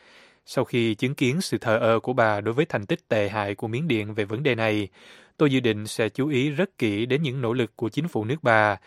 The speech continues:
để ngăn chặn việc những con người vô tội bị buôn bán và cưỡng bức lao động và làm nô lệ tình dục." Ông Corker là người đi đầu tại Thượng viện chống lại nạn buôn người trên toàn cầu. Ông Obama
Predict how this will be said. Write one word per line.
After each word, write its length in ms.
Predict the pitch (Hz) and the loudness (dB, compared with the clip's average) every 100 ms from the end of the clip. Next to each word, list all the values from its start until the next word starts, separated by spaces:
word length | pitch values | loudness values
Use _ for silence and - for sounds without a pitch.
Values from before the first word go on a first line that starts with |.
| - _ _ | -20 _ _
để 220 | 131 104 113 | 0 2 2
ngăn 240 | 156 127 | -2 -2
chặn 260 | - 104 107 | 0 -2 0
việc 260 | 110 - | -2 -2
những 240 | 123 104 127 | -6 -8 0
con 140 | 139 | 2
người 120 | 117 | 2
vô 160 | 101 113 | 0 -2
tội 320 | 113 104 101 | 0 0 0
bị 200 | 104 101 | -2 -4
buôn 240 | 120 117 | -2 -2
bán 320 | 117 110 131 180 | 2 2 0 0
và 140 | 113 | -2
cưỡng 260 | - 104 131 | -2 -4 -4
bức 160 | 165 | -2
lao 140 | 135 113 | 0 2
động 400 | 107 104 107 - _ | 2 2 -6 -12 _
và 200 | 117 113 | -2 0
làm 280 | 107 101 98 | 2 -2 -2
nô 100 | 110 | -2
lệ 240 | 107 98 | 0 0
tình 200 | 98 110 | -2 -6
dục." 220 | 101 107 - _ _ _ _ _ - - - _ _ | 0 -2 -2 _ _ _ _ _ -20 -20 -20 _ _
Ông 260 | 131 123 110 | 0 0 2
Corker 520 | 131 123 131 120 113 | 2 2 4 4 4
là 140 | 110 | 2
người 180 | 110 107 | 0 -2
đi 140 | 117 | -2
đầu 300 | 120 117 107 107 | 4 6 6 2
tại 180 | 107 101 | 0 0
Thượng 200 | 117 107 | -4 -4
viện 320 | 110 104 104 | -2 -2 -6
chống 260 | - 123 180 | 0 0 2
lại 120 | 120 | -2
nạn 200 | 104 104 | -2 -6
buôn 160 | 113 | -6
người 220 | 113 107 101 | -2 0 0
trên 200 | 117 107 | -4 0
toàn 200 | 104 98 | -2 2
cầu. 360 | 110 107 98 _ _ _ - - - - _ _ _ | 4 4 2 _ _ _ -20 -20 -20 -20 _ _ _
Ông 240 | 139 131 139 | 0 0 2
Obama 540 | 127 117 117 113 104 | 2 2 2 2 0